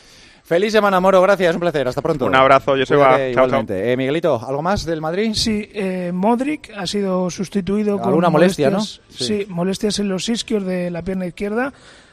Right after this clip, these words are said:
Speaker 3: Ha dicho Ancelotti que, que parece que ha pedido el cambio a tiempo y que no es grave, pero mañana prueba. Vamos a ver si puede jugar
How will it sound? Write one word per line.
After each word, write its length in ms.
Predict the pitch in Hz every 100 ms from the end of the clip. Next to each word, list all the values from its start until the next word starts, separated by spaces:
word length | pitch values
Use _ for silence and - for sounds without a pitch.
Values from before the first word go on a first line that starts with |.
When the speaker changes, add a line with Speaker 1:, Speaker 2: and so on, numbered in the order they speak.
| -
Speaker 3:
Ha 80 | 185
dicho 180 | 202
Ancelotti 480 | 208 190 190 196 185
que, 400 | 175 180 170 170 160
que 100 | 165
parece 380 | 170 180 190 175
que 340 | 175 165 165
ha 60 | 170
pedido 220 | 175 170
el 80 | 160
cambio 340 | 175 165 160
a 60 | 156
tiempo 480 | 180 202 180 208 214
y 60 | 180
que 140 | 165
no 140 | 151 156
es 120 | 147
grave, 360 | 165 170 196
pero 340 | 208 160 147 139
mañana 400 | 143 160 165 151
prueba. 300 | 170 208 220
Vamos 260 | 165 165
a 40 | 160
ver 100 | 147
si 100 | 151
puede 180 | 170 156
jugar 300 | 170 170